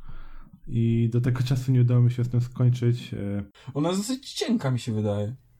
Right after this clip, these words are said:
Speaker 1: No ona jest cienka, ale jakoś tak topornie mi strasznie idzie. Ja czytam jeden, dwa rozdziały i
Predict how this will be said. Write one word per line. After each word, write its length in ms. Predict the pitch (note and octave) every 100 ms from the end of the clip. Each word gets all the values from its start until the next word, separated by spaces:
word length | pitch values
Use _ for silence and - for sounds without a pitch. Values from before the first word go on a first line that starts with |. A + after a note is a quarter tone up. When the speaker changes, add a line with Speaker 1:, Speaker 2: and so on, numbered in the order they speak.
| _ -
Speaker 1:
No 180 | C3 C#3+
ona 200 | E3 F3
jest 220 | F3 - -
cienka, 380 | E3+ G3 E3+
ale 220 | D3 D3 D3
jakoś 320 | D3 C3+ A#2+
tak 240 | D3 C3+
topornie 460 | - C3 D#3 D3 C#3+
mi 100 | C#3
strasznie 380 | C3+ C3+ B2+ C#3
idzie. 280 | C#3+ C#3+
Ja 140 | C3+ B2+
czytam 320 | B2+ B2 C3+
jeden, 200 | C3 C3
dwa 160 | B2+ C3
rozdziały 540 | C3 A#2+ C3 C#3 C#3+ A#2+
i 260 | B2 B2